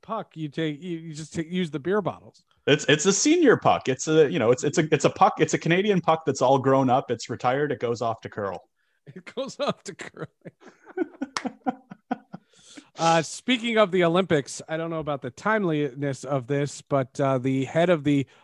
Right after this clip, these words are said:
Speaker 1: International Olympic Committee canceled his trip to Japan. And a lot of people are still speculating whether or not it happens. It's not a sure thing. I wouldn't say it's a sure thing right now still.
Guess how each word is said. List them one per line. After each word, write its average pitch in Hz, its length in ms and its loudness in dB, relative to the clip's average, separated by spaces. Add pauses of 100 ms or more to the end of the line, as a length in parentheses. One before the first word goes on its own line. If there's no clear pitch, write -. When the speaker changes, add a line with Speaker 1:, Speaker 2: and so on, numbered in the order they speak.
(100)
Speaker 1:
International 156 540 2
Olympic 156 360 0
Committee 127 280 -2
canceled 156 460 -8
his 117 120 -10
trip 156 220 -6
to 127 100 -14
Japan. 110 460 -12 (1120)
And 123 80 -8
a 120 40 -6
lot 135 360 -4
of 135 60 -12
people 127 280 -6
are 110 100 -8
still - 360 -8
speculating 110 560 -6
whether 110 200 -6
or 110 40 -8
not 107 160 -8
it 95 100 -12
happens. 95 480 -12 (480)
It's - 300 -12
not 131 320 -2
a 120 60 -2
sure 110 380 -8
thing. - 320 -20 (600)
I 139 100 0
wouldn't 131 300 -2
say 123 160 -2
it's - 160 -8
a - 40 -16
sure 117 280 -6
thing 110 220 -12
right 104 200 -12
now 107 180 -8
still. - 460 -16